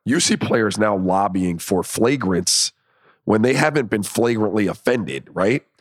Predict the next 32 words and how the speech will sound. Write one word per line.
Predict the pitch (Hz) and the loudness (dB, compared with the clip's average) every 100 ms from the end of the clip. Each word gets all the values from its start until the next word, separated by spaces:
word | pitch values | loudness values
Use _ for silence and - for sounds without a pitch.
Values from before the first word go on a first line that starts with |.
| _ - - - | _ -20 -10 -2
And | 110 | 2
that's | 143 190 | 2 0
taking | - - - 98 | 0 0 0 0
money | 92 117 110 | 2 2 2
out | 85 | 0
of | 80 | -2
people's | 98 - - | -2 -4 -4
pockets. | - 85 - - - - | -2 -2 -2 -4 -4 -2
So | 123 104 | -2 0
I | 95 151 | 0 0
would | 277 208 | 0 -2
be | 98 85 | -4 -2
really | 104 185 120 78 | 0 2 0 -2
upset, | 65 - 58 53 - _ _ _ - | -2 -2 -2 -4 -10 _ _ _ 0
and | 113 | 2
I | 156 | 2
don't | 170 104 82 | 0 -2 0
love | 113 120 95 82 _ - | 0 0 -2 -8 _ -6
to | 104 | -2
watch | 98 131 135 - | 0 0 -2 -2
players | 110 95 92 - | -2 0 -2 -2
get, | 104 - | -2 0
like, | 95 90 | 0 0
a, | - 85 - | -2 -2 0
a, | 85 - | -2 0
a | 101 | -2
random | 87 98 104 98 92 90 | 0 0 0 0 -2 -2
kinda | 104 90 80 _ _ _ - | 0 -2 -6 _ _ _ -8
hand | 120 113 107 | 0 2 2
across | 101 110 104 | 2 0 0
the | - | -2
face. | 104 - 101 98 - | -4 0 0 2 0